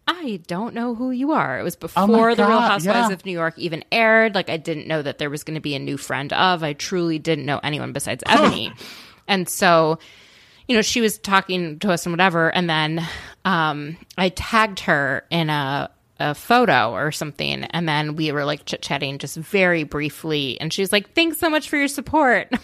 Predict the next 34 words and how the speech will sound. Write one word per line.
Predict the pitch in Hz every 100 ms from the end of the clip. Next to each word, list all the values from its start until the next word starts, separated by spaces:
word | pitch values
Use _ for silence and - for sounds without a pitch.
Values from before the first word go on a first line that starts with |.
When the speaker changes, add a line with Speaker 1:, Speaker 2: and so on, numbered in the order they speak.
| -
Speaker 1:
like, | 494 - 330 -
"What?" | - 427 415 659 698 - - -
Speaker 2:
<laughs> |
Oh | - - -
my | 494
Speaker 1:
I'm | 415
so | - 415 392
Speaker 2:
God. | 285
Speaker 1:
confused. | 370 349 - 349 415 453 180 156 156 - 220
Speaker 2:
<laughs> | - - - - 254 -
Speaker 1:
Uh, | 247 214 190 - -
it | 240
was | 233 -
like | 247 233 233 -
she | - - 240
had, | 233 208 202 202 190
you | 220
know, | 214
like, | 202 185
those, | 190 185 170
like, | 175 165 180 -
bears | 160 165 165 165
that | 123
you | 170
can | 165
squeeze | - 175 165
their | 151
hand | 156 170 143 160
and | 151
they | 139
say, | - 147
like, | 143 131 -
three | 160 131
things. | - 127 151 202 240